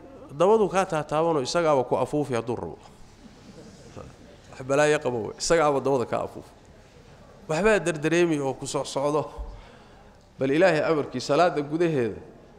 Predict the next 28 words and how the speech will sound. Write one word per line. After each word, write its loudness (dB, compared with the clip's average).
waxaan 2
calooshan 0
dhaqdhaqaaqaysa -2
iyo 0
neeftan -2
soo -2
baxaysa, -6
markaad 0
bannaanka 0
joogtana 0
aan 0
soo 2
baxayn, -4
maxay -4
tahay? -18
Hadu 2
ma 4
is 0
weydiisan. -6
Marka, 0
ha -2
rumaysan 4
beeni. 4
Khalad 2
weeye, 0
sax -4
ha -4
isdhihin. 0